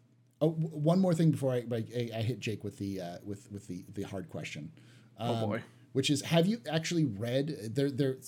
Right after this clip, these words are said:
Speaker 1: this is the lore guy in me. There, Dooley has, uh, like, extensive lore written about her now. Uh, she's probably the most extensively written about, um, advocacy agent that we know about.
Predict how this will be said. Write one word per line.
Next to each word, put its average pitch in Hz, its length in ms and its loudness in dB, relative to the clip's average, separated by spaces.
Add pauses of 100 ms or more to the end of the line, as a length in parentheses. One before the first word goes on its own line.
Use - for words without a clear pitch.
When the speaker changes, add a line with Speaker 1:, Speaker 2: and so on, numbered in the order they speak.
(100)
Speaker 1:
this 160 160 6
is 175 80 4
the 180 60 6
lore 151 220 4
guy 95 200 -4
in 87 180 -4
me. 87 200 -12 (280)
There, 160 200 4
Dooley 160 600 2
has, 143 400 4
uh, 113 300 2 (160)
like, 98 200 -10
extensive 147 1080 2 (260)
lore 120 440 0
written 90 320 -8
about 82 240 -10
her 78 200 -10
now. - 400 -12
Uh, 87 100 -8
she's 120 180 -4
probably 139 300 2
the 113 100 0
most 113 280 0
extensively 107 600 -4
written 95 340 -4
about, 90 380 -8 (180)
um, 85 440 -10 (540)
advocacy 104 480 -6
agent 82 360 -8
that - 160 -10
we 80 80 -6
know 78 200 -4
about. - 400 -12